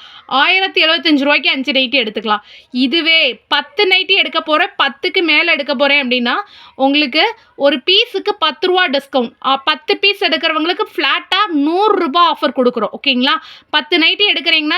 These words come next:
just டூ டென் ருப்பீஸ், ஒன் எயிட்டி ருப்பீஸ்லேயே நீங்க எடுத்துக்கலாம். ஓகேங்களா? அதாவது நீங்க என்ன ரேட் எடு-, நைட்டி எடுக்கிறீங்களோ,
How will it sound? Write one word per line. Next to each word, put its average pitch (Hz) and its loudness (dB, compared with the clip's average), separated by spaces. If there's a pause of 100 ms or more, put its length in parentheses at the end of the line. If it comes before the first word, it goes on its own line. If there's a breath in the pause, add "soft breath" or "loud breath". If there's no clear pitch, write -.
just 294 -2 (440 loud breath)
டூ 381 2
டென் 415 0
ருப்பீஸ், 370 -2
ஒன் 330 0
எயிட்டி 330 0
ருப்பீஸ்லேயே 320 -2
நீங்க 302 -2
எடுத்துக்கலாம். 254 -2
ஓகேங்களா? 262 -2
அதாவது 294 -2
நீங்க 285 0
என்ன 277 0
ரேட் 320 0
எடு-, 269 0
நைட்டி 269 0
எடுக்கிறீங்களோ, 269 0